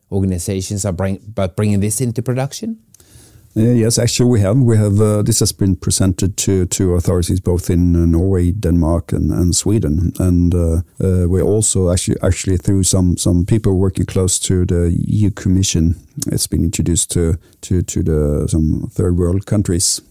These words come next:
Speaker 2: uh, to, to, as, as a possibility. And, uh, it, it's not, uh, any, let's say, sales of a solution yet, but I,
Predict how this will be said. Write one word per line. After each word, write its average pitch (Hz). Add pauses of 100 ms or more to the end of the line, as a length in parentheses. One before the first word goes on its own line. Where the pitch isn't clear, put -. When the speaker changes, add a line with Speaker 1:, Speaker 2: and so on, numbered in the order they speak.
(200)
Speaker 2:
uh, 87
to, -
to, -
as, 90
as 101
a 104
possibility. 95 (100)
And, 87
uh, 87 (180)
it, 123
it's -
not, 131
uh, 110
any, 104 (240)
let's 110
say, 92
sales 107
of 98
a -
solution 101
yet, -
but 98
I, 95